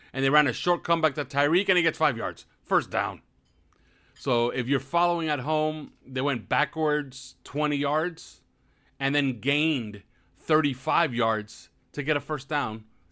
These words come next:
and gain a total of fifteen yards on the drive. Mike White is in, respot at the forty-five-yard line. I write, "Was Liam Eichenberg demoted?" Uh, he was playing everywhere today. Um, not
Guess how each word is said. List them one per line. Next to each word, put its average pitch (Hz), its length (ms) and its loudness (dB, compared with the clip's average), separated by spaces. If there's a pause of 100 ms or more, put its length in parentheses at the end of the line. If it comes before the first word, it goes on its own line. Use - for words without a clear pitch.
(220)
and 123 260 -2
gain 127 300 0
a 123 100 -8
total 139 460 -4
of 107 320 -6 (300)
fifteen 131 480 -8
yards 90 420 -12 (560)
on 113 140 -6
the 104 80 -4
drive. 92 480 -10 (260)
Mike 151 220 0
White 147 260 2
is 120 160 -8
in, 117 340 -4
respot 131 380 -2
at 131 80 -4
the 131 80 -10
forty-five-yard 131 720 -2
line. 151 320 0 (600)
I 131 80 0
write, 135 280 4 (340)
"Was 113 160 -8
Liam 220 260 -2
Eichenberg 175 420 2
demoted?" 135 440 2 (540)
Uh, 107 260 -8 (320)
he 156 60 -6
was 156 100 -2
playing 131 260 -2
everywhere 92 320 -6
today. 90 320 -12 (520)
Um, 101 560 -8
not 123 340 -2